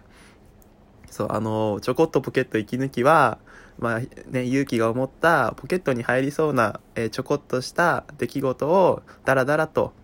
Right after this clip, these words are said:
えー、話していく、そんな番組です、みたいな感じのね、成り行きにしたっていう、この方向転換の良さ。<laughs>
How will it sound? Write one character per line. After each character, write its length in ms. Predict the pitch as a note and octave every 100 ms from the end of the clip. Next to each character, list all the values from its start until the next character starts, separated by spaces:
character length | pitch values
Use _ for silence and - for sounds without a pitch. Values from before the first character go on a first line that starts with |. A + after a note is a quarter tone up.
| - - - - -
え 340 | G#2 G#2 G#2+ G#2+
ー、 40 |
話 260 | A2 A2+ A2
し 40 |
て 100 | G#2+
い 40 | G#2+
く、 120 | A2
そ 120 | A2+
ん 60 | A2+
な 80 |
番 220 | A2+ A#2 B2
組 160 | B2+
で 100 | D#3
す、 80 | -
み 80 | -
た 80 | G2+
い 40 |
な 80 | G#2
感 220 | A2 G#2+
じ 40 | A2
の 100 | A2
ね、 200 | C3+ - - - -
成 140 | A#2 A2+
り 80 |
行 160 | A#2 A2+
き 100 | G#2+
に 120 | A2
し 80 | -
た 140 | A#2
っ 40 | A2+
て 180 | - G#2
い 80 |
う、 40 | A2
こ 180 | - G#2+
の 180 | G#2+
方 360 | G#2 - D3 C#3+
向 240 | - D3 C#3+
転 340 | - D#3+ D3 -
換 300 | C3+ A2 B2
の 100 | G2+
良 120 | B2+
さ。 220 | - -
<laughs> 80 | -